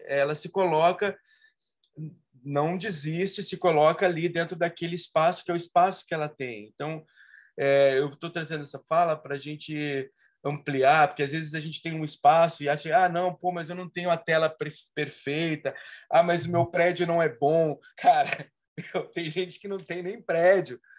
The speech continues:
que tem a mata, que tem a árvore e que projeta na árvore. Então,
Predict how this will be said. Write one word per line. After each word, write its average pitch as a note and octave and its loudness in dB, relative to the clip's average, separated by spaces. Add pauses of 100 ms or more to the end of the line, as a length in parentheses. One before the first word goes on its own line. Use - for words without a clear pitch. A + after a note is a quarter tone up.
(140)
que D#3+ -12
tem F3+ -6 (500)
a E3+ 0
mata, E3+ -2
que D3+ -20
tem E3 -8
a E3+ 4
árvore E3 -2 (240)
e F3+ -20
que F#3 -16
projeta F3+ 0
na F#3 2
árvore. D3 0
Então, D#3 -8